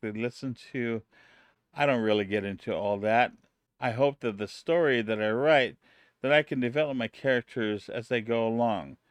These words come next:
I have a general idea of what I see in my head according to how the hero or the villain looks like.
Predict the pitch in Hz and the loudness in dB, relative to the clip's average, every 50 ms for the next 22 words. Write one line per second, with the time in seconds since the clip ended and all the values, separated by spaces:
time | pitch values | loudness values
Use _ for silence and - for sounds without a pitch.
0 | _ _ _ _ - - 117 123 143 165 165 151 135 127 110 104 101 139 170 196 | _ _ _ _ -6 -4 -2 2 4 4 4 4 4 0 -2 -2 2 2 2 2
1 | 208 170 131 117 110 107 107 104 104 101 95 104 107 104 107 - - 113 113 107 | 2 2 2 2 2 2 2 2 2 0 0 0 2 2 2 2 0 -2 -4 -4
2 | 101 101 - - 135 139 127 131 123 117 - - - - - 190 180 160 135 127 | -4 -8 -6 -4 -4 -4 -4 -4 -6 -8 -8 -10 -16 -14 -10 -6 -4 -2 -2 -2
3 | 123 - - - 135 131 123 117 110 98 98 95 - - 180 175 151 117 104 98 | -2 -4 -6 -6 -4 -2 0 0 0 -2 -4 -6 -4 0 2 2 2 2 0 -4
4 | - 135 123 113 107 107 104 - - - 110 101 95 _ _ - - - _ _ | -2 -2 -2 0 -2 -4 -6 -8 -8 -8 -6 -6 -6 _ _ -20 -20 -20 _ _
5 | - - 127 117 107 98 90 120 123 117 113 110 104 101 104 101 - - 98 101 | -2 -2 0 0 0 -4 -4 -2 0 0 2 2 4 2 2 2 0 -2 -4 -4
6 | 104 98 95 113 110 107 101 98 98 98 104 120 120 113 - - - - - - | -4 -4 -4 -4 -4 -2 -4 -4 -4 -4 -2 -2 -2 -2 -4 -10 -10 -10 -10 -10
7 | - - _ _ | -12 -18 _ _